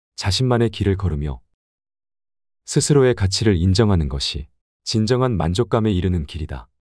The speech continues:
나는 외부의 상황에 따라 달라지지 않는,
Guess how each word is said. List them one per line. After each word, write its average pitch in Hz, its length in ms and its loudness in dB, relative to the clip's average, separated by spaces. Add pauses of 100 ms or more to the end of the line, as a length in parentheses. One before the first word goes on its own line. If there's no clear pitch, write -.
(1040)
나는 95 380 2
외부의 92 360 2
상황에 135 380 -2
따라 71 360 -10 (340)
달라지지 113 500 0
않는, 69 380 -4